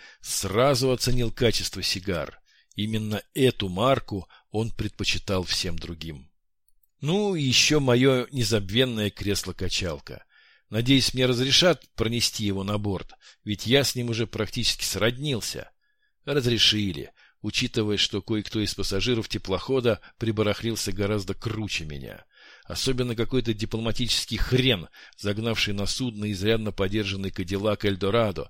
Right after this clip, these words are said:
не иначе задержавшийся на острове Свободы после срочно сваливших восвояси американцев. Мои коллеги тоже отчаливали не с пустыми руками. Сигарами и ромом затарился каждый, не считая других сувениров.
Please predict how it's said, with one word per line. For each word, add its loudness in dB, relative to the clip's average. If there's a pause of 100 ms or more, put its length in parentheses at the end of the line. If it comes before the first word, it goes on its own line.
(140)
не 2
иначе 2
задержавшийся 0
на -2
острове -2
Свободы 0
после -2
срочно -2
сваливших -2
восвояси -2
американцев. -6 (480)
Мои 2
коллеги 6
тоже 2
отчаливали 4
не -4
с -4
пустыми -2
руками. 0 (300)
Сигарами 4
и 2
ромом 0
затарился 2
каждый, 0 (200)
не -4
считая 0
других -6
сувениров. -8